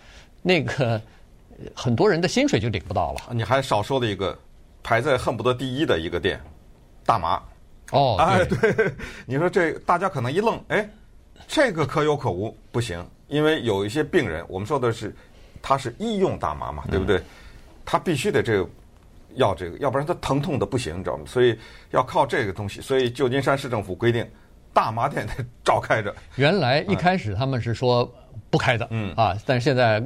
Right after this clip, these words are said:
Speaker 1: 呃，改变了这个规定，显然是呼吁的人，呃，请愿的人太多了。
Speaker 2: 对，说是这么说了，我是说这些商店这个开那开，有些东西真的说不清。我就问你，我头发长了要剪，开不开？
Speaker 1: 啊，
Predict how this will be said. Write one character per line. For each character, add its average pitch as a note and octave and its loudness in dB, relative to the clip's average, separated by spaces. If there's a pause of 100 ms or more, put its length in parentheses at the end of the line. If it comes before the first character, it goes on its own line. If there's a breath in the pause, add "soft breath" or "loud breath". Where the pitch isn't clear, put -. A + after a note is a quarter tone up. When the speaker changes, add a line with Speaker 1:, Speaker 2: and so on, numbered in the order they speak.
(140)
Speaker 1:
呃， G2 0
改 G2 2
变 A#2+ 0
了 A2 0
这 A2 0
个 F#2+ 0
规 A2 0
定， A2+ 0
显 B2 2
然 A#2+ 0
是 D3+ 0 (160 loud breath)
呼 F3+ 2
吁 E3+ 4
的 A#2+ 4
人， B2 2
呃， C#3+ 0
请 A#2 0
愿 C3+ 2
的 A#2+ 0
人 B2+ 0
太 C3 0
多 C3+ 2
了。 G2+ -2
Speaker 2:
对， - -10
说 F3+ 2
是 B2+ -4
这 A#2+ -8
么 G#2+ -6
说 B2 0
了， D#2+ -8
我 F#2 -8
是 A2 -6
说 B2+ 2
这 C3 0
些 A2 0
商 A#2 -2
店 G#2 0
这 A#2+ 0
个 F#2 -2
开 G#2 0
那 B2 -4
开， A2+ -6
有 G#2+ -2
些 E3 -4
东 F3+ -6
西 A#2+ -4
真 G3 0
的 A2+ -2
说 A#2 -2
不 F#2 -4
清。 G2+ -6 (120)
我 A#2+ -2 (100)
就 G3 2
问 E3 2
你， F#2 -6 (100)
我 A2 -4
头 C#3+ 0
发 F3 0
长 A2 -4
了 B2 0
要 A2+ 2
剪， D2+ -6
开 G#2+ -2
不 F#2+ -2
开？ F2+ -8 (720)
Speaker 1:
啊， D#2 2